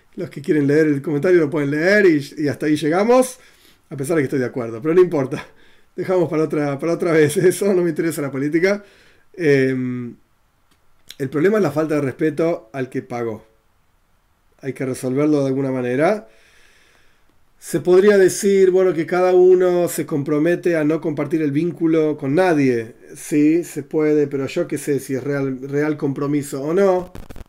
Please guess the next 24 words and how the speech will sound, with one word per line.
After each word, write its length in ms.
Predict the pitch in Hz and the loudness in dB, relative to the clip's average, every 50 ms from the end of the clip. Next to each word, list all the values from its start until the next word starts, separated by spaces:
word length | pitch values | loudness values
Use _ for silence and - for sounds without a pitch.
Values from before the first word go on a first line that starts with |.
| - - _ _ _ _ - | -20 -20 _ _ _ _ -14
Y 80 | 156 143 | -12 -8
yo 120 | - 156 | -4 -4
no 100 | 151 139 | -4 -2
sé 120 | 131 143 | -4 -4
quién 160 | 139 - 151 147 | -2 -2 -2 -2
para 200 | 147 139 139 135 | -2 -4 -4 -4
juzgar 320 | - 143 117 131 135 135 | -6 -6 -4 -4 -4 -2
a 60 | 147 | 0
nadie. 540 | 170 190 185 175 170 170 160 160 156 143 143 - _ _ _ _ _ _ _ _ _ _ _ _ _ _ _ _ _ _ _ _ _ _ _ _ _ _ _ _ | 0 0 2 4 4 4 2 2 0 -2 -6 -14 _ _ _ _ _ _ _ _ _ _ _ _ _ _ _ _ _ _ _ _ _ _ _ _ _ _ _ _
Y 160 | - 143 123 | -10 -10 -10
por 180 | 120 - 143 139 | -10 -10 -12 -12
supuesto 400 | - 143 127 160 151 139 - 147 | -10 -8 -4 -4 -4 -2 -2 -6
no 60 | 139 | -6
se 120 | 127 - 120 | -6 -8 -8
puede 240 | - 135 131 131 | -6 -2 -2 -2
echar 220 | 135 135 214 220 214 | 0 2 2 2 4
a 60 | 208 | 4
nadie. 580 | 202 202 190 185 180 175 170 165 160 151 139 - _ _ _ _ _ _ _ _ _ _ _ _ _ _ _ _ _ _ _ _ _ _ _ _ | 2 4 6 6 6 6 6 4 0 -2 -4 -8 _ _ _ _ _ _ _ _ _ _ _ _ _ _ _ _ _ _ _ _ _ _ _ _
Es, 420 | - 151 147 147 139 139 - - - - | -12 -8 -8 -8 -8 -10 -16 -18 -12 -8
no 120 | 156 143 | -8 -8
sé, 200 | 147 - 139 151 | -6 -4 -4 -4
es 80 | 165 165 | -4 -2
para 240 | - 175 170 160 | -2 -2 -2 0
pensarlo. 640 | 156 175 165 147 - 156 143 135 135 135 127 117 | 0 -2 -4 -2 -2 -4 -4 -4 -4 -6 -8 -10